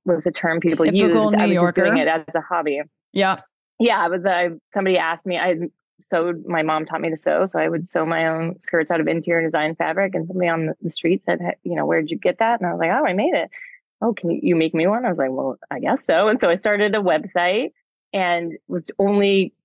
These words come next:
Speaker 1: selling what I create. It's all custom made. So I didn't have hold inventory. I hired seamstresses to do the, the sewing eventually, and was really sort of learning how to be an entrepreneur, but never really thought of it 'cause I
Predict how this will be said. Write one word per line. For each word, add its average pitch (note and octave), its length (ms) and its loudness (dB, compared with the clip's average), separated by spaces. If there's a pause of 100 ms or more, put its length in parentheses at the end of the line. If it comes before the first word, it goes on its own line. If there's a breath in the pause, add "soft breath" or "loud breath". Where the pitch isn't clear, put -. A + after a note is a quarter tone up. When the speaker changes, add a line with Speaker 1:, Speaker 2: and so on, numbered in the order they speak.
(120)
Speaker 1:
selling F3+ 440 0
what E3+ 120 2
I D#3 140 0 (260)
create. E3 300 -2
It's F3 160 -2
all F3+ 120 0
custom F3 320 -6
made. D3+ 300 0
So D#3+ 80 -2
I D#3 40 2
didn't E3 140 -6 (120)
have - 180 -4 (220)
hold E3 180 0
inventory. D3+ 480 0
I D#3+ 40 0
hired D#3 280 -2 (180)
seamstresses D#3+ 760 0 (200)
to F3+ 100 -4
do D#3 160 4
the, D3 300 4 (140)
the E3 80 -2
sewing D#3 400 0
eventually, D#3 540 2
and G3 200 0 (560 loud breath)
was G#3 160 0
really C4 300 4
sort A#3 200 2
of F#3 120 0
learning E3+ 640 0
how C#4 120 -2
to C#4 100 0
be C#4+ 140 -2
an C#4+ 100 -2
entrepreneur, D#4+ 640 0
but A#3 140 2
never F3+ 400 2
really E3 300 2 (220)
thought D#3+ 260 0
of B3+ 120 -2
it F#4 200 -4
'cause A#3 100 -6
I E3+ 100 0